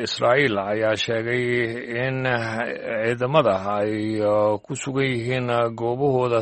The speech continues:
saacado kadib markii xabad joojin ay dhacday, isla markaasina ay si tartiib tartiib ay uga bixi doonaan koonfurta Lubnaan. Sarkaalkaasi oo magaciisa ka gaabsaday sida uu qabo sharciga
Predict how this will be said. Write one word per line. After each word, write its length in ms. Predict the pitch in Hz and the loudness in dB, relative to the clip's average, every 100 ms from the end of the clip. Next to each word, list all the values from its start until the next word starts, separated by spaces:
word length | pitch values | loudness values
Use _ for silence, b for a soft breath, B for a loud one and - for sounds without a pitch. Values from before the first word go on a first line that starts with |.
| 104 | 2
saacado 400 | 113 113 135 127 | 0 2 2 2
kadib 340 | 135 131 131 120 | -2 -6 -8 -4
markii 640 | 127 - 127 127 123 117 | -6 -6 -4 -2 0 0
xabad 480 | 107 117 120 123 120 | 0 -2 -2 -6 -6
joojin 480 | 127 117 120 160 131 | -4 -4 -4 -4 -2
ay 100 | 104 | -4
dhacday, 320 | 85 90 117 107 B B B B | -6 0 0 0 B B B B
isla 220 | 107 92 92 | -10 -6 0
markaasina 640 | 120 - 107 - 113 110 | 2 4 2 2 0 0
ay 80 | 104 | 0
si 160 | - | -4
tartiib 400 | 131 113 - 113 | -8 -10 -8 -10
tartiib 420 | - 113 - 160 123 | -6 -10 -2 0 2
ay 160 | 110 117 | 2 0
uga 140 | 135 | -4
bixi 260 | 127 117 110 120 | -6 -6 -6 -4
doonaan 480 | 117 131 123 113 | -2 2 0 0
koonfurta 480 | 107 110 - 107 - | -4 -4 -4 -8 -6
Lubnaan. 560 | 110 104 127 117 95 92 - _ B B B B B B | -6 -2 2 2 2 -8 -20 _ B B B B B B
Sarkaalkaasi 720 | - - 117 107 107 98 110 | -14 2 4 4 2 0 -2
oo 240 | 113 110 | -2 -2
magaciisa 480 | 107 123 117 110 107 | -2 -2 -2 -2 -4
ka 160 | 113 143 | -6 -4
gaabsaday 640 | 110 92 - 101 107 110 | -2 -4 -6 -4 -2 0
sida 240 | 104 - 139 | -2 -2 -2
uu 140 | 117 | -2
qabo 240 | - 113 104 | -2 -2 -2
sharciga 560 | - 135 120 110 110 | -2 -4 -4 0 0